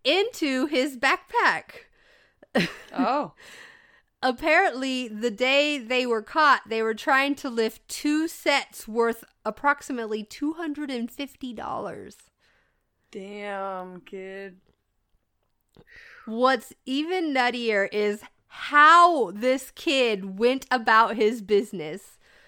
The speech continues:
Speaker 1: See, the kid was supposed to be at swim class up the road a mile and a half away.
Speaker 2: No shit. Huh.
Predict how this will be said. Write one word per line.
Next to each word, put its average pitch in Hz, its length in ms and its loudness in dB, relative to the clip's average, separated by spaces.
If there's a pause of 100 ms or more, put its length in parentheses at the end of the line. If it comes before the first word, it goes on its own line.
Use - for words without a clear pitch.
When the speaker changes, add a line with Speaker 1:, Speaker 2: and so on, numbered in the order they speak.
(800)
Speaker 1:
See, 285 680 -4 (220)
the 240 380 -2
kid 330 560 0
was 262 360 0
supposed - 680 0
to 622 160 -2
be 320 180 4
at 254 220 -2
swim 339 500 -2 (160)
class 202 560 0 (140)
up - 260 0
the 302 160 -4
road 262 500 2
a 233 100 -2
mile 285 680 0
and 339 180 -4
a 311 80 -4
half 311 480 0
away. 262 600 -6 (1120)
Speaker 2:
No 208 560 -6
shit. 220 720 -4 (1700)
Huh. 262 280 -2